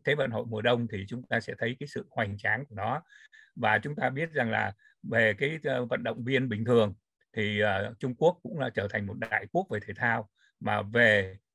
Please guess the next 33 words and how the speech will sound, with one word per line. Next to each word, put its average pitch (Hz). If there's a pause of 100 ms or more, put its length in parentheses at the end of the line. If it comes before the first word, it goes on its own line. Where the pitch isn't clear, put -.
(100)
ờ, 101
vận 120
động 117
viên 131
mà 127
bị 110
khuyết 175
tật 113 (220)
thì 101
Trung 120
Quốc 165
cũng 233
đứng -
hàng 120
đầu. 98 (400)
Tức 185
là 127
một 120
nước 190
vốn 180
nghèo 123
thì 107
chúng 147
ta 131
biết 165
thường 113
thường 110
thì 104
cái 131
thành 113
phần 107
khuyết 170
tật 117